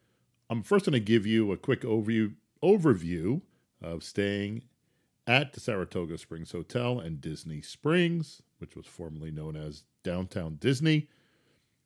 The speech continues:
Then I'll spend some time doing a deep dive into Saratoga Springs and finish up with a nice review of Disney Springs, complete with all the restaurants we've eaten at and some of the shopping opportunities.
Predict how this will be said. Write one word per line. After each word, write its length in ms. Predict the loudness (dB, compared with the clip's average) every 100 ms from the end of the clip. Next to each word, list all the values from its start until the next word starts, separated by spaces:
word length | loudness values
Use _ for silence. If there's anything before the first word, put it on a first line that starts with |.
| _
Then 140 | 0 4
I'll 60 |
spend 280 | 4 4 2
some 140 | 2 0
time 380 | 0 2 0 -2
doing 200 | -2 -2
a 80 |
deep 300 | -6 -4 -6
dive 380 | -4 -2 -2 -4
into 240 | -8 -10 -10
Saratoga 640 | -10 -10 -10 -10 -12 -12
Springs 580 | -16 -6 -2 -2 -2 -6 -12
and 140 | -12
finish 420 | 0 4 4 4
up 220 | 2 2
with 120 | -2 -4
a 60 |
nice 520 | -2 0 2 0 -4 -6
review 800 | -4 -4 -2 2 4 4 2 -2 _ _ _ _ _
of 240 | 2 2 2
Disney 320 | -2 0 -4
Springs, 500 | -6 0 2 2 -2
complete 400 | -6 0 0 2
with 140 | 0
all 120 | 0 0
the 60 |
restaurants 520 | 0 -2 -2 -6 -4
we've 160 | -6 -6
eaten 200 | -6 -6
at 280 | -8 -8 -10
and 260 | -12 -10
some 300 | -12 -10 -8
of 40 | -8
the 80 | -8
shopping 440 | -4 -2 0 -2
opportunities. 1000 | -4 -10 -12 -6 -4 -2 -2 -4 -12 -20